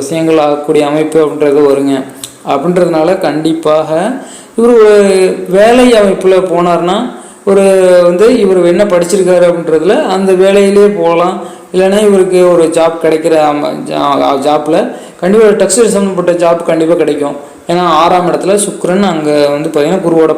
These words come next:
பார்வையில அப்படின்ற விஷயம் இருக்கு. அப்ப ஜாப் சம்மந்தப்பட்டதுல ஒரு, ஒரு வருஷம், ரெண்டு வருஷம் போனார்னா ஜென்மசனி முடிஞ்சதுன்னா கண்டிப்பாக இவரு தொழிலோ வேலை அப்படின்ற விஷயத்த ஸ்டார்ட் பண்ணும்போதே இவருக்கு ஒரு நல்ல யோக ஜாதகம். இப்போதைக்கு ஆ-, இவர் ஆரம்பத்துல கஷ்டப்பட்டாங்கன்னா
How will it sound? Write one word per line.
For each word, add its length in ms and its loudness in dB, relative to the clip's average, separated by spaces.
பார்வையில 420 2
அப்படின்ற 380 -4
விஷயம் 200 -2
இருக்கு. 180 -2
அப்ப 180 0
ஜாப் 260 0
சம்மந்தப்பட்டதுல 540 2
ஒரு, 100 4
ஒரு 80 2
வருஷம், 280 0
ரெண்டு 140 0
வருஷம் 280 -4
போனார்னா 440 0
ஜென்மசனி 380 0
முடிஞ்சதுன்னா 460 0
கண்டிப்பாக 760 0
இவரு 240 2
தொழிலோ 440 4
வேலை 460 2
அப்படின்ற 340 -2
விஷயத்த 320 -2
ஸ்டார்ட் 360 -2
பண்ணும்போதே 460 2
இவருக்கு 380 2
ஒரு 220 -2
நல்ல 320 0
யோக 280 4
ஜாதகம். 480 0
இப்போதைக்கு 640 0
ஆ-, 220 0
இவர் 160 0
ஆரம்பத்துல 600 0
கஷ்டப்பட்டாங்கன்னா 600 -2